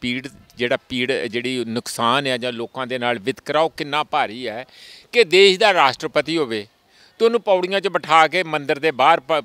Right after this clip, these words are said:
ਪ੍ਰਸ਼ਾਦ ਦਿੱਤਾ ਜਾਏ, ਅੰਦਰ ਨਾ ਵੜਨ ਦਿੱਤਾ ਜਾਵੇ। ਪਤਾ ਨਾ ਤੁਹਾਨੂੰ? ਹਾਂ, ਇਸ ਕਰਕੇ ਉਸ ਨੂੰ ਕੰਪਨਸੇਟ ਕਰਨ ਲਈ, ਉਸ ਨੂੰ, ਉਹਨਾਂ ਲੋਕਾਂ ਨੂੰ ਰਾਹਤ ਦੇਣ ਲਈ ਤੁਸੀਂ ਰਿਜ਼ਰਵੇਸ਼ਨ ਕਹੋ ਜਾਂ ਜਾਤੀਗਤ ਉਹ ਰਾਹਤਾਂ ਜਿਹੜੀਆਂ ਮਿਲਦੀਆਂ,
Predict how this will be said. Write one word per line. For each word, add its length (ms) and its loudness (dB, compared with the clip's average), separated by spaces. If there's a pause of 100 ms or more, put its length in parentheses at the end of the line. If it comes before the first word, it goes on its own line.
ਪ੍ਰਸ਼ਾਦ 360 -2
ਦਿੱਤਾ 260 -12
ਜਾਏ, 200 -2
ਅੰਦਰ 240 -2
ਨਾ 220 -4
ਵੜਨ 300 -8
ਦਿੱਤਾ 240 -16
ਜਾਵੇ। 340 -16
ਪਤਾ 260 2
ਨਾ 140 -4
ਤੁਹਾਨੂੰ? 320 -8 (500)
ਹਾਂ, 180 -12 (480)
ਇਸ 260 0
ਕਰਕੇ 960 -4 (760)
ਉਸ 360 -4
ਨੂੰ 360 -12
ਕੰਪਨਸੇਟ 680 -6
ਕਰਨ 320 -8
ਲਈ, 260 -14 (500)
ਉਸ 300 -8
ਨੂੰ, 160 -14 (200)
ਉਹਨਾਂ 280 -8
ਲੋਕਾਂ 400 -8
ਨੂੰ 180 -12
ਰਾਹਤ 260 -4
ਦੇਣ 300 -10
ਲਈ 240 -8 (340)
ਤੁਸੀਂ 500 -10 (100)
ਰਿਜ਼ਰਵੇਸ਼ਨ 760 -6
ਕਹੋ 460 -4
ਜਾਂ 200 -8
ਜਾਤੀਗਤ 560 -4
ਉਹ 200 -4
ਰਾਹਤਾਂ 440 0
ਜਿਹੜੀਆਂ 280 -6
ਮਿਲਦੀਆਂ, 480 -10